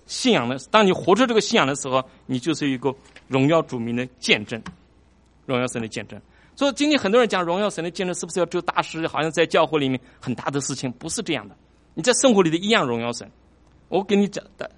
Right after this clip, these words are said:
最后我用自己的故事，<laughs> 自己的例子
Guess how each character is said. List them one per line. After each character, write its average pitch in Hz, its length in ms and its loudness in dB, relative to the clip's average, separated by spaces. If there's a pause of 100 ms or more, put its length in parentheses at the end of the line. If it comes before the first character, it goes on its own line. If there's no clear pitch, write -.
(120)
最 220 100 2
后 190 120 4
我 170 100 2
用 175 140 2
自 196 120 -10
己 139 120 -8
的 127 160 -8 (920)
故 147 140 -10
事， 165 220 0 (140)
<laughs> - 160 -8
自 214 100 -8
己 147 100 -6
的 135 100 -4
例 143 140 -4
子 135 180 -8